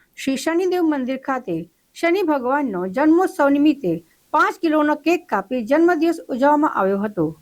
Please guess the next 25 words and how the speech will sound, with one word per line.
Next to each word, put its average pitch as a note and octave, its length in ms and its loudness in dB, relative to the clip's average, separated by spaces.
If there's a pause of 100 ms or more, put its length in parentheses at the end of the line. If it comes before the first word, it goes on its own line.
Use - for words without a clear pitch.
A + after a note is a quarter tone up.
(380)
મોટી F4 300 4
સંખ્યામાં D#4+ 600 0
ભક્તો C#4 340 -2
ઉમટ્યા G#3 460 0
હતા. E3 260 -6 (420)
સાથે E4 380 0 (140)
દિવસ F4 340 2
દરમિયાન C#4+ 400 0
વિવિધ D#4 300 2
ધાર્મિક B3+ 380 0
કાર્યક્રમોનું A#3+ 720 -2
આયોજન E4+ 420 0
કરવામાં A#3 440 -2
આવ્યું F#3 220 -2
છે. F#3+ 200 -6 (500)
સાંજે A#3+ 300 -2
પંદર E4+ 400 0
હજાર D4+ 300 0
ભક્તોના B3 640 -4 (300)
મહાભંડારાનું D4 840 2
પણ D4 220 -4
આયોજન E4+ 380 2
કરવામાં B3+ 400 -2
આવ્યું F#3 300 -2
છે. F#3 220 -4